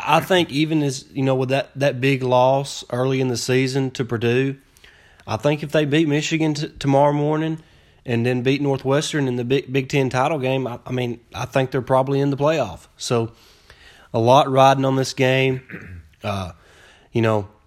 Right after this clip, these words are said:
Shea Patterson's playing better right now than he's played all year. They got a great running game.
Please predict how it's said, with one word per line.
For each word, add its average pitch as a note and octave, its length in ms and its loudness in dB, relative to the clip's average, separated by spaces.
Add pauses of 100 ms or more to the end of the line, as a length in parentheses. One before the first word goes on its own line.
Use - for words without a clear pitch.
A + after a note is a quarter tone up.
(120)
Shea C#3+ 280 2
Patterson's C3+ 640 0
playing B2 540 0
better B2+ 340 2
right B2+ 200 2
now B2+ 200 0
than A2+ 100 -4
he's G#2+ 120 -4
played B2 280 -2
all B2 180 0
year. B2+ 340 -2
They G#2+ 140 -2
got G#2+ 180 -2
a G2+ 40 -6
great A2 320 -2
running A2+ 280 -4
game. A2+ 420 -4